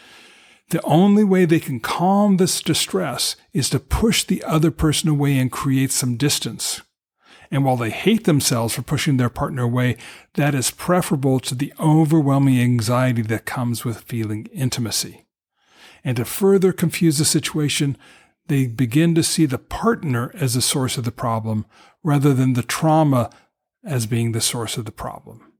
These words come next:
And all they do then is push the partner further away,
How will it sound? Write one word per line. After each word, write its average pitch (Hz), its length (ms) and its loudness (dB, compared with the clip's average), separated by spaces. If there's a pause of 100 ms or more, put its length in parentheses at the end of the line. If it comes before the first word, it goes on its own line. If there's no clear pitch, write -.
(680)
And 143 300 -2
all 139 340 2
they 151 160 4
do 139 180 2
then 135 380 0
is 160 260 -8
push - 340 -2
the 147 140 -2
partner 139 380 -8
further 190 480 2
away, 156 480 2